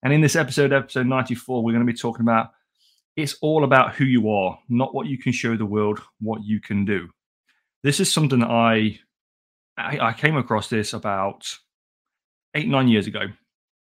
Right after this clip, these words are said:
So social media was something that was, it, obviously it was around, but it wasn't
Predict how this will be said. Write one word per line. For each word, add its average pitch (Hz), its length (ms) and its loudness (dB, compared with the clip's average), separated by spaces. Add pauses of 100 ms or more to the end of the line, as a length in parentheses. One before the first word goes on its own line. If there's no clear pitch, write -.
(320)
So 113 320 2 (300)
social 170 280 0
media 131 300 4
was 110 560 0
something 123 260 -2
that 117 140 -2
was, 107 500 -4
it, - 100 -12
obviously 143 420 -2
it 214 60 -8
was 147 120 -4
around, 110 460 -2
but 110 100 -6
it 120 60 -6
wasn't 131 380 -2